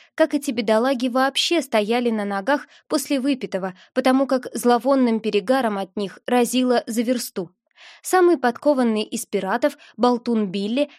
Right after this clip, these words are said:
без конца рассказывал байки про затонувшие корабли и сокровища, на что Россу, как самому знающему из нас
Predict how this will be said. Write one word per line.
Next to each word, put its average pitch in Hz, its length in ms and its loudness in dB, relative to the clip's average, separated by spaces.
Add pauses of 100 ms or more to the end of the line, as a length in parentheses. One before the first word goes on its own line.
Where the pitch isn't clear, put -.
без 262 200 -2
конца 262 420 2
рассказывал 269 680 0
байки 262 400 -2
про 220 160 -4
затонувшие 233 720 -2
корабли 254 560 -2 (160)
и 294 80 -2
сокровища, 214 720 0 (200)
на 226 120 2
что 226 300 0
Россу, 254 480 0
как 214 180 -6
самому 233 440 0
знающему 208 720 -2
из 190 140 -6
нас 277 280 -2